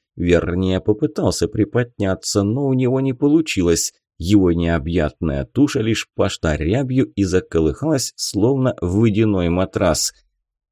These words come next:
«Лежи спокойно», одернул его врач, но, представляя нетерпение приятеля, поделился увиденным.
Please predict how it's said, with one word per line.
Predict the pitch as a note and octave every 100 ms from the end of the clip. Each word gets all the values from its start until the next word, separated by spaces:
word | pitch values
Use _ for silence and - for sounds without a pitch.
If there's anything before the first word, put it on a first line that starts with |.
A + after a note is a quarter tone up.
| _
«Лежи | A#1 D2+ A2 C3+
спокойно», | C3+ - B2+ - D#3 F#2 C#2+ - _
одернул | F2 F2 F#2+ A2 F2+ F2
его | F2 F#2+ G#2
врач, | G2 D2+ - -
но, | D#2 F#2+ F3
представляя | - - D#3 - C#3+ C#3 C#3
нетерпение | B2 A#2 G#2+ G#2+ A2 G2 F2+
приятеля, | - E2 A#2+ D3+ D3 B2+
поделился | B2 A#2+ B2 B2 G#2 F2 - -
увиденным. | A2 G2 F2+ F#2 F2+ -